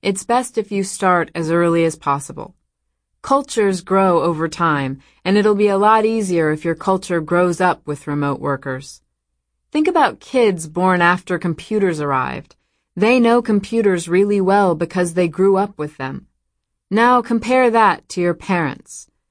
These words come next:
They often struggle with computers because they were introduced late in life. Your company is the same. Start early.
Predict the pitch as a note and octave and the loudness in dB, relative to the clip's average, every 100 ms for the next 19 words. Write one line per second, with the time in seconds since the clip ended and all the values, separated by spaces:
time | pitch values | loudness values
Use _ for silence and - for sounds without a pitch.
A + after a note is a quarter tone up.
0 | _ _ - A#3 B3 A#3 A#3 G3+ F#3+ - | _ _ 0 4 6 4 2 -2 -4 -2
1 | A3+ A3+ G3 D#3 D3+ - D#3+ D3 D3 C#3+ | 0 2 0 0 -4 -8 -8 -6 -8 -6
2 | C#3+ D3+ F3+ F3+ F#3 E3+ F#3 F#3+ F#3 G3 | -8 -8 -8 -2 -2 0 0 2 2 0
3 | G3 F#3+ F3+ G#3 F#3+ - D#3+ F3+ G3 F#3 | -2 -2 0 0 -2 -8 -2 2 2 2
4 | F3 F3 E3 C3+ - _ _ _ _ _ | -2 -2 -2 -4 -12 _ _ _ _ _
5 | _ _ _ G3 G3 B3 B3 B3+ B3 A3 | _ _ _ -2 -2 -2 -2 0 0 0
6 | G3 F#3 - D#3+ C3+ B2+ - _ _ _ | -2 -6 -6 -4 -6 -8 -14 _ _ _
7 | - - G3+ G#3+ G3+ F3+ E3 D3 C#3 | -10 0 2 2 -2 -4 -4 -4 -10